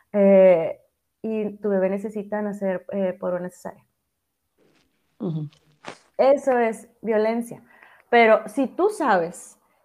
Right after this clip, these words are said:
Speaker 1: que a lo mejor tienes otras opciones, si puedes pedir una segunda opinión, o sea, yo no te voy a decir nunca que te rebeles contra el médico. Yo lo que
Speaker 2: Ujú.
Speaker 1: te diría es,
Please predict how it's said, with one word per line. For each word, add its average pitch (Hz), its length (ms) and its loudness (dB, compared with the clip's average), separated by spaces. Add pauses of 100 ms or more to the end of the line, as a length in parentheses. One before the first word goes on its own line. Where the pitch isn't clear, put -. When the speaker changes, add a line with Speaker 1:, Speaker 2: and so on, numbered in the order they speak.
Speaker 1:
que 226 320 0
a 214 80 -4
lo 214 80 -2
mejor 214 260 -4
tienes 277 340 -2
otras 262 260 -6
opciones, 196 640 -12
si 202 240 -6 (240)
puedes 285 320 0
pedir 233 240 -4
una 208 160 -6
segunda 185 360 -6
opinión, 180 480 -10
o 175 100 -10
sea, 165 240 -8 (100)
yo 180 120 -2
no 180 60 -6
te 226 100 -10
voy 202 180 -2
a 196 80 -2
decir 202 160 -8
nunca 196 220 -8
que - 100 -20
te 247 140 -6
rebeles 180 340 -2
contra 190 260 -6
el 165 80 -8
médico. 165 400 -8 (380)
Yo 214 120 2
lo 202 80 2
que 185 60 -4
Speaker 2:
Ujú. 214 160 -4
Speaker 1:
te 208 80 0
diría 185 340 -2
es, 170 160 -6